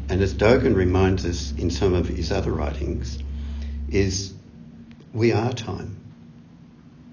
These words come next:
When most of us think of we're passing through time, we have a relationship with time. Dogen reminds us, I think, quite, quite clearly, uh,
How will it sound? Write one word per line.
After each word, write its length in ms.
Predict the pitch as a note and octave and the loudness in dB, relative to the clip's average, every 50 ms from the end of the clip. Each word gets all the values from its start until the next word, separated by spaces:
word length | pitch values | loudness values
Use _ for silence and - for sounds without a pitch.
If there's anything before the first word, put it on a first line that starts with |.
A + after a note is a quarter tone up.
| - - - - - - - - - - - | -20 -20 -20 -20 -20 -20 -20 -20 -20 -18 -4
When 140 | - G2+ A2 | -2 0 2
most 260 | A2+ A2 B2+ A#2+ - | 4 2 2 2 2
of 120 | E3 - G#2+ | -2 0 0
us 260 | G2+ F#2+ - - - | 0 -2 -2 -6 -10
think 540 | - - - - - - C#3 C3+ A2+ - - | -12 -14 -18 -18 -6 2 4 4 4 4 0
of 360 | F#2+ F#2 F2 F2+ F#2 - - | -2 -2 -2 -2 -4 -6 -2
we're 100 | G#2+ G2+ | -2 -2
passing 480 | F2 - - G#2 G2 F#2+ - - E2 E2+ | -2 -2 -2 -2 -2 -2 -2 -2 -4 -4
through 240 | E2 - A#2 A#2+ A#2 | -4 -2 0 0 0
time, 440 | A#2 - - F#2+ - D#2 D#2 D#2+ - - - - - - - - - - - | -2 -4 -8 -8 -8 -8 -10 -10 -12 -14 -16 -18 -20 -20 -20 -20 -20 -20 -6
we 100 | - G#2 | -4 -4
have 180 | F#2 F#2 F2+ F2 | -2 -2 -2 -2
a 40 | F2+ | 0
relationship 760 | F2 F2+ F2 F#2+ G2 G#2+ A2+ - F2+ F#2 - - - - - | -2 0 0 2 2 0 0 -2 -4 -4 -4 -4 -6 -8 -8
with 140 | - E2+ - - | -8 -10 -10 -10
time. 440 | - - - D#2+ D#2 D2 - - - - - - - - - - - - - - - - - | -10 -8 -8 -6 -6 -8 -8 -12 -14 -16 -20 -20 -20 -20 -20 -20 -20 -20 -20 -20 -20 -10 -2
Dogen 480 | A#2+ A2+ A#2 A2+ A#2+ G#2+ G#2 F#2+ - | 0 2 2 4 2 2 2 0 0
reminds 460 | - F#2 E2+ F2 F#2 G#2 B2+ - - D#2+ | 0 0 0 2 2 2 2 2 0 -2
us, 140 | D2 - | -4 -4
I 60 | F2 E2+ | -6 -4
think, 260 | F2 G#2+ F#2+ - - - | -2 -2 -2 -4 -4 -6
quite, 220 | - G#2+ - - - - - - - - - - | -6 -4 -4 -4 -4 -8 -12 -14 -16 -16 -18 -18
quite 280 | - - A#2+ B2 - - - - - - - - - - - - - - - - - - | -8 -6 -4 -4 -4 -6 -10 -14 -16 -18 -20 -20 -20 -20 -20 -20 -20 -20 -18 -18 -16 -14
clearly, 560 | - - - C3+ - F#2 - - - - - - - - - - - - - - - - - - - - - - - - - - - | -4 0 2 2 2 2 -2 -4 -8 -10 -14 -16 -18 -20 -20 -20 -20 -20 -20 -20 -20 -20 -20 -20 -20 -20 -20 -20 -20 -20 -20 -12 -4
uh, 160 | G2+ F#2+ F#2+ | -2 -2 -2